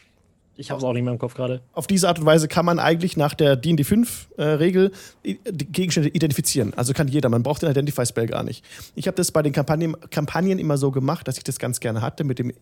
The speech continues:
Speaker 2: Identifikations-, äh, Spell, weil das so ein bisschen halt, äh, interessanter macht, äh, dass es ein bisschen schwieriger ist, äh, dass die Leute erstmal die, die Gegenstände vielleicht einsetzen, um zu gucken, was passiert eigentlich. Heute ist aber Finale und ich sag jetzt einfach, wenn ihr magische Gegenstände findet,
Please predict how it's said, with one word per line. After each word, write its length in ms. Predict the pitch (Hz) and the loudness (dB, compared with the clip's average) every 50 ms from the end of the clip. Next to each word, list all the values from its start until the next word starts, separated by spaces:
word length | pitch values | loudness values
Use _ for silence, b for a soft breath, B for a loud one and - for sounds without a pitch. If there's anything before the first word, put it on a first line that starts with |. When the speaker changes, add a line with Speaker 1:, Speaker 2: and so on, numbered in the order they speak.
| _ - | _ -10
Speaker 2:
Identifikations-, 960 | 160 135 131 127 127 - 131 - 127 120 - 131 127 131 139 - - - - | -4 -2 -2 -2 -2 -4 -4 -4 -4 -4 -2 -2 -2 -2 -4 -6 -8 -10 -10
äh, 200 | 247 147 131 131 | -8 -6 -6 -6
Spell, 380 | - - 127 139 147 160 180 175 B B B B B | -4 -2 0 2 2 2 0 -2 B B B B B
weil 160 | B 135 135 135 | B 2 4 4
das 120 | 139 131 | 4 4
so 60 | - 135 | 4 2
ein 80 | 139 | 4
bisschen 340 | 131 139 - - 143 123 127 | 4 2 2 2 2 2 4
halt, 240 | 123 117 117 117 - | 4 2 2 0 -2
äh, 180 | 123 123 117 | 0 0 0
interessanter 580 | 107 - - 131 120 117 - 117 117 117 117 104 | 0 0 -2 -2 0 0 0 0 2 2 2 2
macht, 340 | 107 110 113 110 - - - | 0 0 -2 -4 -6 -4 -2
äh, 280 | 120 117 113 107 - 113 B B B B B B B B B - | 0 0 2 0 -2 -2 B B B B B B B B B -14
dass 280 | 190 196 160 139 127 | -12 -8 -6 -6 -6
es 0 | |
ein 40 | - | -4
bisschen 180 | 147 131 - 127 | -4 -4 -4 -2
schwieriger 280 | - 143 135 117 127 | 0 0 0 0 0
ist, 200 | 123 113 - - - | -2 -2 -4 -6 -6
äh, 300 | - 127 - - 50 - | -6 -6 -4 -4 -4 -4
dass 140 | 131 117 - | -4 -4 -2
die 60 | 151 | 2
Leute 200 | 147 139 139 156 | 2 2 4 4
erstmal 200 | 151 - 139 131 | 2 2 2 2
die, 140 | 131 131 127 | 2 0 -2
die 140 | 139 139 | -2 -4
Gegenstände 300 | - 151 143 131 160 135 | -2 0 0 0 0 0
vielleicht 140 | - 131 117 - | 0 0 0 2
einsetzen, 440 | 156 170 175 156 160 156 - - | 2 4 4 4 4 2 2 0
um 80 | 160 143 | 0 -2
zu 80 | 117 - | 0 2
gucken, 240 | - 185 185 160 | 0 2 2 2
was 140 | 139 131 - | 0 0 0
passiert 280 | - 147 135 165 208 - | 0 0 0 0 0 2
eigentlich. 460 | 123 131 127 135 135 147 180 190 - B B B B B B | 2 2 2 2 0 0 -2 -4 -6 B B B B B B
Heute 240 | B 190 226 214 214 | B 4 6 6 6
ist 140 | 196 190 185 | 4 4 2
aber 160 | 165 151 151 | 2 2 2
Finale 400 | - 185 165 160 156 165 170 160 | 2 4 4 6 6 6 6 4
und 100 | 139 139 | 4 2
ich 80 | 135 - | 0 2
sag 180 | 147 143 147 | 2 2 2
jetzt 120 | 143 - - | 0 -2 -2
einfach, 240 | 135 127 147 127 117 | 0 0 0 2 2
wenn 120 | 151 170 | 4 4
ihr 80 | 165 151 | 4 4
magische 280 | 143 147 147 - 160 | 4 4 2 2 2
Gegenstände 340 | 160 160 151 - 165 143 131 | 0 0 2 0 2 0 2
findet, 460 | - 196 202 180 156 160 165 - - | 2 2 4 4 4 2 2 0 -8